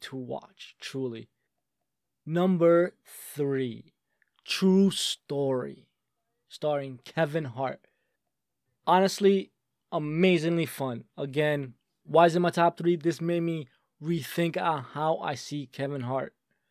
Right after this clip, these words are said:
as an entertainer. And if it did that, it deserves to be in the top five, especially in the top three for me. Number two, Squid Game. What can I say? It's Squid Game.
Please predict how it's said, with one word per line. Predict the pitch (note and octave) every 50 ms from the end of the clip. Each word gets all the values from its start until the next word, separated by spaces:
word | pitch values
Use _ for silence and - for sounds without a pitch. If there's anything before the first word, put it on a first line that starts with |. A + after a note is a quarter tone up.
| _ _ _
as | C#3 C#3+ C3+ B2+
an | D3+
entertainer. | E3 D#3+ D3 B2 C3 A#2+ - C#3+ D3 C#3+ C#3 C3 B2 A#2 - _ _ _ _ _ _ _ _ _ _ _ _ _ _
And | - D#3 D3+
if | D3+ C#3 A#2+
it | D#3 D3
did | C#3 D#3+ D3+ C#3+
that, | F3 F3 F3 F3 - -
it | - D#3+ C#3+
deserves | C3 D3 C3+ B2+ C3+ C#3 C#3 C3+ B2+ - -
to | - C#3
be | C3 C#3 C#3
in | C#3
the | C3+ C3+
top | B2 - - C3 B2+ -
five, | - - C#3+ C#3+ C#3+ C#3+ C3+ C3 _ _ _
especially | _ - - - - - E3 D3 - - C#3+
in | C#3
the | C3+
top | B2 - C3+ C3 B2+ -
three | C3 C3+ C3
for | - - C3+
me. | C3+ C3+ C#3 C3+ B2+ B2 _ _ _ _ _ _ _ _ _ _ _ _ _ _ _ _ _ _ _ _ _ _ _
Number | - E3 F3+ F#3 F#3+ F#3 E3+ F3+ F3+ F3 F3+ F3+ - - _ _ -
two, | - - E3 D3+ C#3 C3 A#2+ B2 - - _ _ _ _ _ _ _ _
Squid | _ - - - - - - - - D3 D3+ E3 D#3+ C#3+ C3 A#2+
Game. | C#3 C#3 C3 B2+ B2 C3 - - - _ _ _ _ _ _ _ _ _ _ _ _ _
What | D3 D3 D#3 F#3 F3+ -
can | - F3+ E3+ E3+
I | D3
say? | B2+ - - C3+ A#2 - - _
It's | - E3+ D3+ - -
Squid | - - - F#3 G3+ G#3 E3
Game. | C#3+ D3+ C#3+ C3 A2+ -